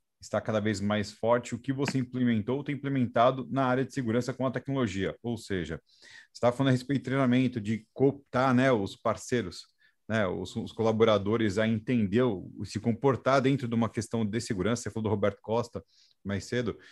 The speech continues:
Ele e o Diógenes Luca fizeram um livro, né, falando sobre, é, vida segura, né,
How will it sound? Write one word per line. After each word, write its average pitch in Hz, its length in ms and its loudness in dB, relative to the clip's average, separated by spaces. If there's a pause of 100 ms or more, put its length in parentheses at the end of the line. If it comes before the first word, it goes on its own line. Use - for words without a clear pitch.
(260)
Ele 117 440 2
e 110 140 2
o 107 200 2
Diógenes 104 320 0
Luca 107 200 -2
fizeram 123 420 2
um 110 40 4
livro, 110 320 2
né, 110 180 0
falando 110 280 0
sobre, 113 360 -2 (420)
é, 101 160 -2
vida 117 340 0
segura, 117 520 0
né, 117 280 0